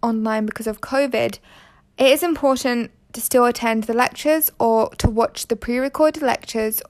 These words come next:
or to attend the tutorials. And when you're doing this, just still engage. Engage and participate and discuss and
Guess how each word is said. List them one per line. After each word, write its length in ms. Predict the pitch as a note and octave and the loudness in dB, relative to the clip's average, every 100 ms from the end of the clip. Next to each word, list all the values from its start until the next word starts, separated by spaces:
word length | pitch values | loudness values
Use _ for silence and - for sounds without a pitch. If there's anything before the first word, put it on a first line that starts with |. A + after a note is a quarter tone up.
| - | 4
or 440 | D4+ B3+ G#3+ A#3+ - - - - | 6 8 6 2 -2 -20 -20 -4
to 140 | C4 | 0
attend 540 | C4 - A3+ G#3+ A3 - | 0 0 -2 0 -2 -6
the 200 | A3 G#3+ | -6 -6
tutorials. 800 | - A3+ A#3 A3+ A3 - - - - - - - - | -8 -10 -4 -2 -2 -2 -6 -10 -14 -20 -20 -10 0
And 220 | C#4+ C#4 | 0 2
when 220 | C#4 D#4+ | 2 4
you're 120 | F#4 | 2
doing 380 | E4+ D4 D4 C#4+ | 2 2 2 2
this, 340 | A#3 A3 - - | 2 0 -6 -8
just 220 | - C#4 - | -10 -6 -6
still 400 | - D4+ E4 - | 0 2 2 0
engage. 920 | - B3+ A#3 A#3+ B3+ C4+ B3 A3 - - - - _ - | -2 -2 -2 -2 -2 -2 -4 -6 -10 -10 -20 -20 _ -2
Engage 720 | C#4+ C4+ - D4 D4+ D#4+ D#4+ - | -2 -2 0 2 4 2 -2 -2
and 180 | B3+ A#3 | -2 -2
participate 800 | - A#3+ - - D#4+ D#4+ D4+ C#4+ | -6 -10 -8 -4 -4 0 0 0
and 120 | A#3 A3 | -4 -8
discuss 720 | A3 - - C#4 C#4+ C#4 - - | -8 -10 -4 0 2 2 -4 -6
and 160 | A#3+ | -6